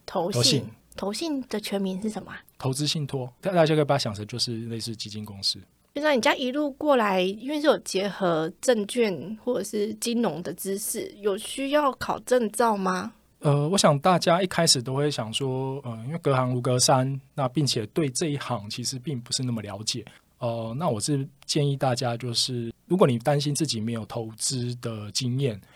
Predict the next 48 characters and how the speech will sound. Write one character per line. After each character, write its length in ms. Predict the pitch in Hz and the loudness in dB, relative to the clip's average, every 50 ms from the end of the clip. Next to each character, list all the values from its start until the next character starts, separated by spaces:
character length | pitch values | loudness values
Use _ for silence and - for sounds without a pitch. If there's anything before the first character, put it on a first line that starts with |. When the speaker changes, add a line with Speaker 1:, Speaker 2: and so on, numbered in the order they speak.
| - - | -10 0
Speaker 2:
就 120 | - 180 | 2 6
算 160 | 160 208 160 | 6 6 6
你 40 | 139 | 4
有 120 | 131 120 | 2 0
投 100 | 117 131 | 0 -2
资 100 | 123 127 | -2 -2
经 160 | 123 123 135 135 | -2 -2 0 0
验， 140 | 131 123 | 0 0
你 100 | 120 117 | 0 0
想 160 | 120 - 120 110 | 0 -2 -2 -4
要 80 | 117 | -4
进 160 | 117 - 143 | -4 -4 -4
入 60 | 131 127 | -2 0
到 140 | - 127 | 0 0
这 100 | 120 - | 0 0
一 60 | 135 120 | -2 -4
行， 260 | - 117 98 98 101 - - - - - _ | -4 -6 -8 -8 -10 -14 -18 -20 -20 -12 _
那 160 | 143 123 123 | -2 -2 0
也 160 | 117 110 110 | 0 -2 -4
鼓 240 | 107 - 120 110 113 | -2 -2 -2 0 0
励 120 | 127 127 | 0 -2
大 220 | 123 123 127 117 113 | 0 -2 -2 -2 -2
家 240 | - 120 110 113 113 | -2 -2 -2 -2 -4
去 340 | - - - - 120 113 107 - | -4 -6 -6 -6 -6 -6 -6 -8
考 480 | - - - - 120 107 95 90 92 - | -10 -10 -2 0 0 0 0 -2 -8 -10
一 80 | - 120 | -10 -8
个 100 | - 123 | -6 -4
证 220 | - - 131 120 | -2 0 0 0
照， 180 | 120 131 123 120 | 0 0 -2 0
叫 380 | - 131 123 120 117 117 117 - - | 2 2 2 2 0 -2 -4 -6 2
证 180 | - 196 165 139 | 4 6 6 6
券 180 | - 160 143 | 6 4 4
商 240 | 135 - 139 127 123 | 4 2 0 0 0
高 200 | 123 135 127 127 | 0 2 0 2
级 260 | 127 - 117 107 107 | 0 -2 -4 -4 -2
业 140 | 123 127 120 | 0 0 0
务 180 | 117 117 117 110 | 0 0 0 -2
员。 260 | 104 101 92 92 95 - _ _ _ _ | -2 -4 -6 -10 -14 -18 _ _ _ _
呃， 140 | - 117 110 107 | -10 -8 -6 -6
你 60 | 135 | -4
考 180 | 131 - 143 120 | 0 2 2 2
过 160 | - 160 156 | 4 4 2
之 160 | 143 - 143 | 2 2 0
后， 240 | 127 - - 135 120 | 0 2 2 2 2
你 100 | 110 107 | 0 -2
才 280 | 104 - - 123 117 120 | -4 -4 -2 -2 -2 -2
可 200 | 123 - - 139 | -2 -2 -2 0
以 300 | 127 120 113 107 110 | 0 -2 -2 -6 -10